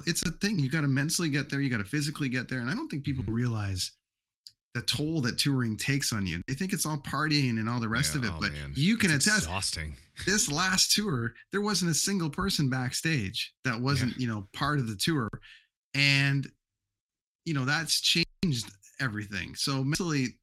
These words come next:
Speaker 1: touring has changed, you know, touring, I think, is gonna change here a little bit over the next little bit. So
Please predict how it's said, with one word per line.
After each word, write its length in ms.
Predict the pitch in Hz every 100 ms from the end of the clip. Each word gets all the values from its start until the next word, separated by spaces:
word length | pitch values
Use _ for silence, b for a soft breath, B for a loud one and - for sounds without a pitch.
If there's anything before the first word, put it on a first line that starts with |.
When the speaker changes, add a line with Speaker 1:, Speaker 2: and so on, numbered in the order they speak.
| _
Speaker 1:
touring 360 | - 170 185 156
has 140 | 127
changed, 400 | - - 123 120 127 -
you 100 | 135
know, 220 | 117 104 B B _
touring, 320 | 165 185 151
I 60 | 120
think, 180 | 127 120
is 180 | 110 -
gonna 200 | 135 113
change 460 | - 151 170 165
here 160 | 110 92
a 40 |
little 220 | 90 95
bit 240 | 92 92 98 B B B 139
over 160 | 127
the 80 | 120
next 240 | 127 -
little 160 | 120 107
bit. 180 | 127 107
So 240 | - 123